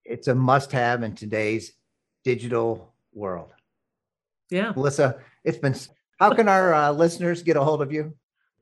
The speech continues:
Speaker 2: They can go to my website. Melissa Costello dot com is my, very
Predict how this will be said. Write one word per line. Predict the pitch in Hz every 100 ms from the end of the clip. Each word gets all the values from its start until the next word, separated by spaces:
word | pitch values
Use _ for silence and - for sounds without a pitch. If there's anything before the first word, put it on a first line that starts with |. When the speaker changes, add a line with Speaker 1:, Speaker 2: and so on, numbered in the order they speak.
| 214
Speaker 2:
They | 233 311
can | 349 - 220 196 185 190 233 269 -
go | 196
to | 190
my | 180
website. | 165 170 156 - 190 247 349 -
Melissa | 185 165 170 175 208
Costello | 196 175 - 180 170 165
dot | 156 156 147
com | - 165 156 175 302
is | 285 160 156 151
my, | 156 147 143
very | 143 156 151